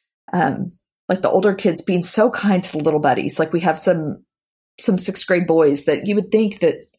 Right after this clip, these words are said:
they would be too cool for school, but they are on the floor playing with my two-year-old and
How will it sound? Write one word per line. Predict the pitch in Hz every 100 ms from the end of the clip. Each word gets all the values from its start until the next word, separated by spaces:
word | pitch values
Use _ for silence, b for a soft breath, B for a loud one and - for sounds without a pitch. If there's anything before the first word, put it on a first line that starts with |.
| b b b b b _ 190
they |
would | 185 180
be | 170
too | - 190
cool | 185 165
for | 160
school, | - 175 151 143 151 - _
but | 165 202
they | 185
are | 175 160 -
on | 180
the | 180
floor | - 170
playing | 165 170 165
with | 170 170
my | 151
two-year-old | - 160 156 143 143 -
and | - 151 147 147